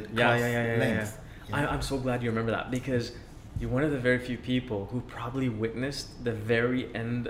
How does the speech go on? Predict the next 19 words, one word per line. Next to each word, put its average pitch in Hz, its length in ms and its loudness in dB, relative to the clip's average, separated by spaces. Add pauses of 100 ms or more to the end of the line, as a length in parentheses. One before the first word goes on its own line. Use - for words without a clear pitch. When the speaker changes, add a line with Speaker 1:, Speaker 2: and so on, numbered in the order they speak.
Speaker 2:
of 110 360 -2 (100)
our 107 160 -2
R 113 220 0
and 110 120 0
D. 110 220 -2 (240)
So 120 140 -6
we 123 160 0
did 147 160 0
about 127 180 0
a 110 60 -4
hundred 120 340 -4
thirty-nine 113 400 -2
prototypes 123 680 -6
before 123 480 -2
we 123 160 0
ever 110 160 0
got 107 240 -4
to 107 140 -6
production. 107 580 -2